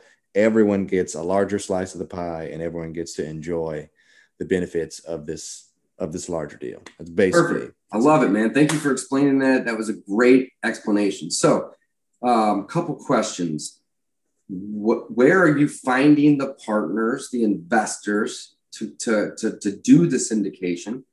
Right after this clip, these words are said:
Speaker 2: And then on the flip side is once you get the, the people and the money on board,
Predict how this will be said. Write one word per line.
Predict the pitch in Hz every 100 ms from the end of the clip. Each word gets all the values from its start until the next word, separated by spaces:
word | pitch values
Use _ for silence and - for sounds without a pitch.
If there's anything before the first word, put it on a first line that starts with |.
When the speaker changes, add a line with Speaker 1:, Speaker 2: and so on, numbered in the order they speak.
| _ _ _ _
Speaker 2:
And | 113 120
then | 127 127
on | 127
the | 120
flip | - 185 233
side | - 120 117 117
is | 113 -
once | 151 170 -
you | 151 - -
get | 139 147 -
the, | 123 110 107 104 104
the | 101
people | - - 233 269 240 196 - - _ _ _ _
and | 113
the |
money | 110 110 175 147 104 92
on | 92
board, | 87 90 90 98